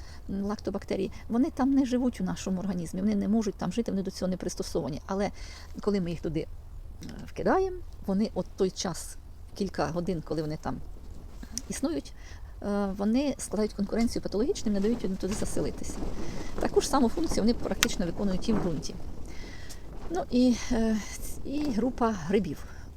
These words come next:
От гриби, е, тут три основних ми гриби розглядаємо, хоча їх є більше, але ми знаємо про цих три. Вони три найчастіше зустрічаються, і нам їх достатньо три. Це триходерма, е, метарізіум і боверія. Ось такі три, е, групи.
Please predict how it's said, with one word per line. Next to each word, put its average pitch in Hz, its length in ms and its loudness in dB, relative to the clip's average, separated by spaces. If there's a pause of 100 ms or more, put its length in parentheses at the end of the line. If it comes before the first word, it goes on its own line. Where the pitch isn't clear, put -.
(100)
От 190 160 -2
гриби, 226 260 2 (580)
е, 220 360 2 (120)
тут - 280 2 (200)
три 269 180 4
основних 185 420 0 (160)
ми 160 100 -2
гриби 156 260 0
розглядаємо, 453 360 2
хоча 330 200 2
їх 330 180 2
є 311 60 4
більше, 294 340 0
але 262 220 2
ми 247 300 4
знаємо 339 260 0
про 381 100 4
цих - 180 0
три. 185 200 0 (180)
Вони 208 340 2
три 240 160 2
найчастіше 226 440 0
зустрічаються, 302 640 2
і 370 160 0
нам 359 220 -2
їх 285 120 -2
достатньо 254 400 0
три. - 180 -4 (420)
Це 254 300 2 (280)
триходерма, 330 560 0 (460)
е, 196 100 -2
метарізіум 240 640 2
і 294 100 -4
боверія. 170 440 -2 (320)
Ось 403 140 0
такі - 220 -4
три, 190 240 -2 (100)
е, - 40 -6 (260)
групи. 185 400 -4